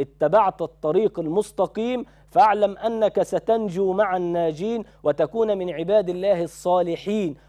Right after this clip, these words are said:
وتكون من عباد الله الناجين الذين ينجيهم الله سبحانه وتعالى من كيد الكفار والمشركين. إيه، خامس حاجة عدم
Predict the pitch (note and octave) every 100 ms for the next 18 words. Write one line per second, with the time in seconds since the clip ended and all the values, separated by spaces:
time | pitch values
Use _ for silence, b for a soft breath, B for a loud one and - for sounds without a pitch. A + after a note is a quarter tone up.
0 | - B2+ C#3+ G3 G3+ F#3+ F3+ D3+ F3 G#3
1 | F3+ F#3 G3+ F3 F3+ F3 E3+ F3+ A#3+ A3+
2 | b b D3+ D3+ D#3 E3+ A3+ G3+ F#3 F3+
3 | D3+ F3 A#3 G3 F3+ F3 G3 F#3+ F3 -
4 | D#3 F#3 G3 F3 D#3+ E3 D#3 F#3+ G3 G3
5 | G3 F#3 b - D3+ D#3+ - G#3+ A3+ E3+
6 | F3 - E3+ - G3 F#3+ E3+ E3+ E3 D3
7 | D3 D3 C#3 A2 - _ _ b b b
8 | b _ _ _ C3+ D#3 D#3+ D#3+ D#3+ -
9 | _ _ _ _ - A#3 B3 A#3 - G3+
10 | A3 G#3+ A3 b b b _ - - F#3
11 | G3 G3 F#3+